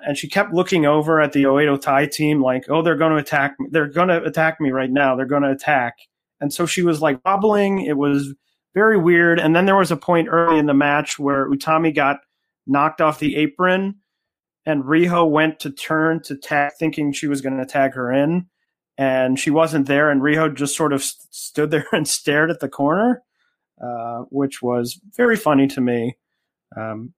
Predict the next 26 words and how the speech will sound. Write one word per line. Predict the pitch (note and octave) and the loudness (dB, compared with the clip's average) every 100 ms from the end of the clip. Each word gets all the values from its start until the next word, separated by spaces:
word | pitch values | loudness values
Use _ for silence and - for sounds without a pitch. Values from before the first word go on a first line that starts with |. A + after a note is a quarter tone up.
| _ | _
but | C#3 | 0
yeah, | C3+ C3+ | 2 4
those | C#3 E3 D3+ | 4 2 2
were | C#3+ | 4
really | C#3+ C#3 | 4 6
my | B2+ B2+ | 4 4
only | B2+ B2 | 4 2
thoughts. | B2 A#2 A#2+ | 0 0 0
I | C3+ | 2
was | C#3 C#3 | 2 2
enjoying | C#3+ C3 D#3+ E3 | 2 2 2 4
Riho. | D#3 C#3+ C#3 C#3 B2+ C3+ - _ _ _ _ _ | 4 2 2 2 0 -2 -6 _ _ _ _ _
You | D#3+ | 0
know, | E3 | 2
Riho's | D#3+ G#3 G#3+ G#3+ G3 | 2 2 2 2 0
someone, | - F3 F3+ E3+ F3 E3+ D3 D#3 D3+ D3+ D3+ D3+ D3+ - _ _ _ D3+ | -2 2 2 2 0 -2 0 2 4 4 2 0 -2 -8 _ _ _ -8
it | D3+ | -2
will | D#3+ | 0
be | D#3+ D3+ | 0 0
interesting | F#3+ - - G3+ | -2 -4 -2 0
to | F3+ | -2
see | - F3+ E3+ E3+ | 0 2 4 2
what | C#3+ D#3+ | 2 0
happens | D3 D3 C#3 C#3 | 0 -2 0 -2
with | B2+ B2 | -2 -8
her | B2+ A#2+ A#2+ | -8 -8 -10